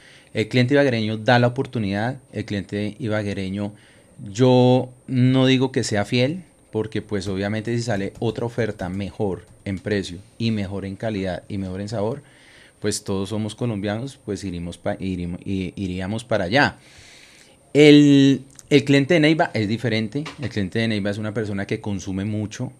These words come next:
de noche, ¿sí? Es una persona que le gusta mucho el trago más que, que la comida, es decir, en Tango, en Neiva, el,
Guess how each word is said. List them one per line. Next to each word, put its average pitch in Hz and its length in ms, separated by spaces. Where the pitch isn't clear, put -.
de 101 140
noche, 92 420
¿sí? 104 240
Es 98 140
una 101 260
persona 98 420
que - 120
le 104 100
gusta 95 260
mucho 98 280
el 98 80
trago 101 380
más 101 240
que, 95 300
que 104 100
la 104 140
comida, 104 320
es 107 60
decir, 110 400
en 104 160
Tango, 117 680
en 123 120
Neiva, 123 420
el, 120 160